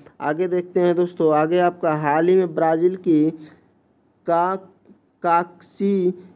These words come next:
काक्सियास को डो सूल में आयोजित चौबीसवें डीफ ओलंपिक में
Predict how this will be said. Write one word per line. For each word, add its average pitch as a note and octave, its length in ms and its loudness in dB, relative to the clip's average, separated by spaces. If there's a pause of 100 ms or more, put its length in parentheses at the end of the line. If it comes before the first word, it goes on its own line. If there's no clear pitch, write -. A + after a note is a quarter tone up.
(200)
काक्सियास F#3 1040 0
को E3 400 -2 (320)
डो E3+ 460 4
सूल G3+ 540 0
में F3+ 360 0
आयोजित F3 920 2
चौबीसवें F3 1000 2
डीफ G3+ 400 -2
ओलंपिक F3 560 0
में E3 260 0